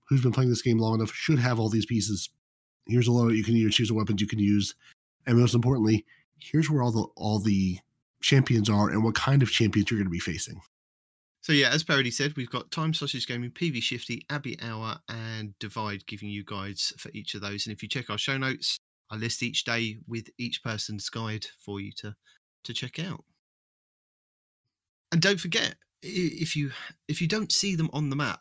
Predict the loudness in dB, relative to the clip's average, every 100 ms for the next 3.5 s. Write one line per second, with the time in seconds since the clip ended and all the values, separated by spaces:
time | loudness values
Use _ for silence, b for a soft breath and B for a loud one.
0 | -10 -12 -10 -10 -8 -8 -8 -8 -8 -8
1 | -10 -10 -8 -8 -10 -10 -8 -8 -8 -8
2 | -8 -8 -10 -4 -4 -4 -6 -6 -4 -2
3 | 0 -2 -4 -4 -4